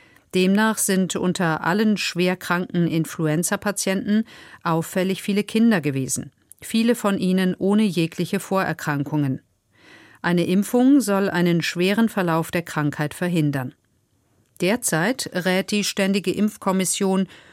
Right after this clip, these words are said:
nur Personen über sechzig Jahre, Schwangeren, chronisch Kranken, Menschen in Alten- und Pflegeheimen sowie medizinischem Personal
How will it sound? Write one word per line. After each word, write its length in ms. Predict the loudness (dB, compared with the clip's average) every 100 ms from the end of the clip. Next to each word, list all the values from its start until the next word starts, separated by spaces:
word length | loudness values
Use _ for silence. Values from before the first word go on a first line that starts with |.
| -2
nur 220 | 2 2
Personen 680 | 2 0 2 2 4 2 2
über 320 | 0 -2 0
sechzig 500 | 0 -2 -4 -8 -4
Jahre, 380 | -2 0 0 -2 -4 -20 -12
Schwangeren, 760 | -8 -2 0 2 2 2 2 -2 -14 _
chronisch 460 | -2 2 4 2 0
Kranken, 560 | 0 0 0 0 0 -4 -20 _
Menschen 500 | 0 2 2 0 0
in 220 | 2 0
Alten- 400 | 2 0 0 -2
und 200 | -2 -2
Pflegeheimen 760 | -2 -2 0 0 0 2 2 0 -2 -20 -6
sowie 500 | 0 0 2 0 0
medizinischem 760 | 0 0 -2 0 0 0 0 -2
Personal 720 | 0 0 2 2 2 0